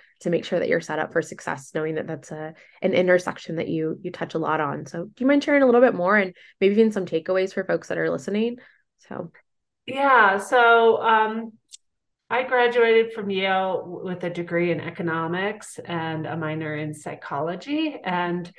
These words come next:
Speaker 2: it, I always felt there was so much connection between, uh, the markets and, and how people are feeling. And I think it's probably been more so now than, than ever. Um,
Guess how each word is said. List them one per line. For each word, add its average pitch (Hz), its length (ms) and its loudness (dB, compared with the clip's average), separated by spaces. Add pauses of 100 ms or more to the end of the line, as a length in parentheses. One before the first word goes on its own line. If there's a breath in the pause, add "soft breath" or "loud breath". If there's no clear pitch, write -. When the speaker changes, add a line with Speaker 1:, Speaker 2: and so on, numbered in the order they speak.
(460 loud breath)
Speaker 2:
it, 208 280 0
I 208 200 2
always 226 320 4
felt 190 360 2
there 185 140 -2
was 180 300 -8
so 180 200 2
much 165 360 -6
connection 190 880 -8
between, 170 960 -4
uh, 156 340 -10
the 170 80 -10
markets 170 720 -6
and, 151 320 -8 (420)
and 165 300 -8 (480)
how 170 220 -4
people 170 400 -6
are 160 100 -6
feeling. 226 580 -4
And 156 280 -4
I 170 80 -12
think 175 180 -10
it's - 140 -8
probably 170 340 -6
been 170 200 -4
more 175 280 -2
so 170 400 0
now 170 600 0
than, 180 340 0 (320 soft breath)
than 175 180 -6
ever. 202 480 -4 (460 loud breath)
Um, 190 460 0